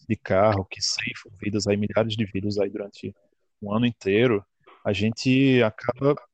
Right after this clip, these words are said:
não, não fazendo, não tomando tantas atitudes com relação a isso daí. Não se proíbe, por exemplo, andar de carro, porque existe, né, e te-, tiveram várias pessoas que falaram isso aí, várias pessoas influentes falaram sobre esse fator, ah, que a gente não proíbe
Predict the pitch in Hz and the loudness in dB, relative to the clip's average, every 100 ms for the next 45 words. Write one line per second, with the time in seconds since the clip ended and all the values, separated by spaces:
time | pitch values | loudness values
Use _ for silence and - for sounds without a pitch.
0 | - 131 123 131 151 165 147 131 143 - | -10 -6 0 0 0 -4 -10 -8 -10 -4
1 | 147 131 180 - 101 - 123 - 127 156 | -2 0 -2 -2 -12 -8 -6 -2 0 2
2 | 160 - 135 151 139 123 110 107 - 104 | 0 2 0 2 -2 0 0 -2 -4 -2
3 | 123 117 - 101 110 110 - 110 107 - | 0 0 -2 -4 0 0 -2 -2 -2 0
4 | 127 135 101 - 123 127 135 135 117 131 | 2 2 2 -4 -6 -6 -2 4 4 4
5 | 139 123 110 104 104 120 113 113 - 147 | 2 2 0 0 -4 0 2 2 0 2
6 | 120 95 - _ - - _ 101 - 113 | 2 0 -10 _ -20 -20 _ -6 2 2
7 | 107 110 - 147 156 _ - 101 110 117 | 4 2 0 -6 -10 _ -20 -14 -10 -8
8 | - - 120 - 110 - 110 117 - 113 | -10 -12 -14 -12 -12 -6 -6 -6 -4 2
9 | 104 101 101 127 123 - 104 - 110 107 | 2 4 2 2 -2 -2 -2 -2 -4 2
10 | 101 101 95 - 98 98 - _ _ _ | 2 0 -4 -4 -4 -4 -10 _ _ _
11 | _ - 107 - 120 110 104 110 - 98 | _ -4 -4 -2 -4 -2 -4 -4 -4 -4
12 | 98 - 104 104 101 - 104 101 - 107 | -4 -4 0 0 -2 -8 -6 -8 -4 -2
13 | 104 113 - _ _ - - - - - | -2 -4 -10 _ _ -20 -20 -20 -10 -2
14 | 101 107 - 127 - 143 170 156 185 156 | 0 0 2 0 -2 0 4 4 4 2
15 | 98 | -2